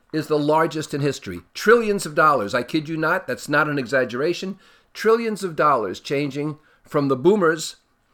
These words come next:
to their offspring and beyond, to charities and grandchildren and trusts and everything else. My advice to you fellow boomers out there is hold on to it for as long as you can. You know, Doctor Dre is fine.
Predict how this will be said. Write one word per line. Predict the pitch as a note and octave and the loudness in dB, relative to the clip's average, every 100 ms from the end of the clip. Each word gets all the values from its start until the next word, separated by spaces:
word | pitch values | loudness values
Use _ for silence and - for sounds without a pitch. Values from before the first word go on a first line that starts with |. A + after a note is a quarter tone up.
| - - | -20 -12
to | E3 | -4
their | D3+ D#3+ | 2 4
offspring | F3 - - E3+ E3+ E3+ | 4 2 -2 0 0 -2
and | D3 C#3 | -4 -2
beyond, | D#3 B2+ G#2+ F#2+ | 0 0 -2 -6
to | A2+ | -10
charities | - D#3+ D#3 D#3 D3+ C3+ | -4 0 0 0 -4 -4
and | C3 | -4
grandchildren | C3+ C#3+ C#3+ C#3+ C#3 C#3 | -2 -2 -2 -2 -2 -4
and | A#2+ | -4
trusts | D3 C#3 - | -2 -4 -4
and | B2+ | -4
everything | B2+ B2 A#2+ | -4 -4 -6
else. | G2 D#2 - _ _ _ _ _ _ _ _ _ - | -8 -10 -18 _ _ _ _ _ _ _ _ _ -4
My | D3 G3 | 2 2
advice | E3 C#3 C#3 C3 | 2 2 0 -2
to | - | -4
you | C3+ C3 | -2 -2
fellow | D#3 C#3 | 0 0
boomers | B2+ G#3 A3+ D3 C3+ | 0 0 0 0 0
out | B2 - | -2 0
there | C#3 D3+ C3+ | 0 2 0
is | A#2+ | -4
hold | - D#3 D#3 | -6 -4 2
on | D3+ D3 | 2 2
to | D#3 | -2
it | D#3+ | -6
for | - C#3+ | -4 -4
as | - | 0
long | C3+ G2+ | 0 0
as | A#2+ B2 | -4 -6
you | A#2 | 0
can. | F3+ C3+ F2+ - _ _ _ _ _ _ _ _ _ _ _ _ - | 4 4 0 -10 _ _ _ _ _ _ _ _ _ _ _ _ -8
You | F#3+ | -2
know, | G#3+ | 0
Doctor | E3 A3+ - F#3+ | 2 2 2 -2
Dre | D3 D3 C3+ | 2 4 4
is | A2 - | 0 -4
fine. | A2 A2+ D3 C3+ | -2 -2 -4 -10